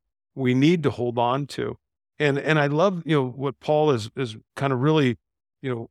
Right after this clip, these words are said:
hoping, you know, to really communicate with them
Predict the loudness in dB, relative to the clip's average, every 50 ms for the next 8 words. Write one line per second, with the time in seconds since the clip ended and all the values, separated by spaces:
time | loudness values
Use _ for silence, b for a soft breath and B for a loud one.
0 | _ -14 -12 -8 0 4 4 4 4 4 2 2 2 2 -2 -6 -8 -6 -6 -6
1 | -6 -6 -6 -6 -4 -2 -2 -2 -2 -4 -6 -6 -4 -2 -2 -2 -4 -2 0 0
2 | 0 0 0 -4 -4 0 2 2 2 2 0 -2 -6